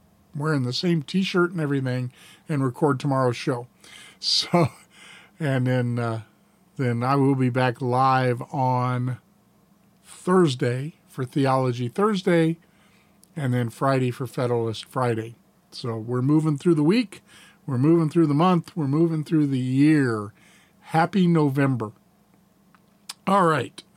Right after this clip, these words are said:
uh, let's see. Before we get started, Squirrel Chatter is a proud member of the Christian Podcast Community. You can head on over to Christian podcast community dot org. Check out all the great curated podcasts that are over there.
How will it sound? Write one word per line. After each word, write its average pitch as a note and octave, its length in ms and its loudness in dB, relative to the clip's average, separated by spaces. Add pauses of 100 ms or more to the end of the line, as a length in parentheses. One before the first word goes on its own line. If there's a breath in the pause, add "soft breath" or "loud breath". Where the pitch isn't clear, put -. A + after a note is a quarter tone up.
uh, D3+ 540 0
let's C3+ 260 -6
see. C3+ 580 -2 (540 loud breath)
Before - 160 -4
we C3+ 120 2
get C#3+ 120 0
started, G#3+ 460 0
Squirrel D#3 300 0
Chatter C3+ 360 2
is C#3 140 0
a B2+ 100 -2
proud C#3+ 380 2
member C3+ 260 0
of A3 80 -2
the C#3 60 -2
Christian C3 340 -6
Podcast A#2+ 520 -6
Community. C3 400 -2
You G3 180 -4
can A#2+ 160 -8
head B2 160 -2
on B2 100 -2
over A2+ 100 -4
to A#2 80 -4
Christian A#2+ 360 -6
podcast B2 480 -6
community A#2+ 320 -6
dot B2 280 0 (120)
org. F3 500 0 (500 loud breath)
Check D#3+ 280 -2
out C3+ 160 2
all C3 120 0
the B2 80 -2
great C3+ 320 -2
curated C3 640 -2
podcasts C3+ 800 -4
that B2+ 140 -4
are A#2+ 180 -8 (100)
over E3 340 2
there. A#2 360 -6